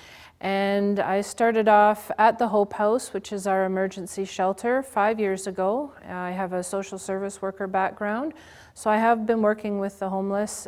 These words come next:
and low-income population for quite a while now. Um, for homelessness, the definition that we give for homelessness is somebody that does not have a permanent residence. So someone that may be living with family but does not have their own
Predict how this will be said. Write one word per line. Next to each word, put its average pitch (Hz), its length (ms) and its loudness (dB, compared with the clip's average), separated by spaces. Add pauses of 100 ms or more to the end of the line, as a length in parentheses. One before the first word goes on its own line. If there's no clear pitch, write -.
and 196 300 -2
low-income 190 480 -2
population 190 800 -4
for 214 180 -10
quite 190 240 -4
a 214 60 -4
while 175 280 -2
now. 175 380 -6 (680)
Um, 220 440 2
for 359 220 6
homelessness, 269 960 4 (160)
the 214 80 2
definition 254 840 4
that 202 180 6
we 240 140 2
give 226 220 4
for 226 120 2
homelessness 208 920 0
is 208 360 0
somebody 226 440 0
that 220 160 0
does 196 200 -4
not 190 260 -2
have 180 340 0
a 175 60 -2
permanent 185 520 -4
residence. 175 640 -4
So 185 400 0 (380)
someone 208 420 4
that 202 160 4
may 202 200 4
be 196 180 2
living 196 280 2
with 185 160 0
family 233 640 4
but 196 180 0
does 185 240 0
not 185 200 -2
have 185 300 0
their 180 180 4
own 196 340 2